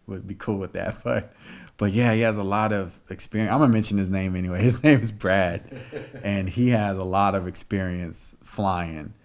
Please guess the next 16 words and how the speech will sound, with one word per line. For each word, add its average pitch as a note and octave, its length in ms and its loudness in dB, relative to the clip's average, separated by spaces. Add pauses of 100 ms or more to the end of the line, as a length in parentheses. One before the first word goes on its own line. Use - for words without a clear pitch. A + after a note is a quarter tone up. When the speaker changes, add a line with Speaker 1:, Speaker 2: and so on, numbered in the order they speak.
(320)
Speaker 1:
and E2+ 320 -6
flying F#2+ 360 -2
acrobatics. E2+ 880 -6
And E2+ 520 -12
so F2 340 -8
we F2+ 200 -8
just, F2 300 -10
uh, E2+ 300 -8 (1120)
we, F#2 120 -8
I F2 100 -2
asked F2+ 420 -6
him F2 120 -8
to E2+ 60 -8
help E2+ 240 -6
us - 140 -12
out. E2+ 300 -6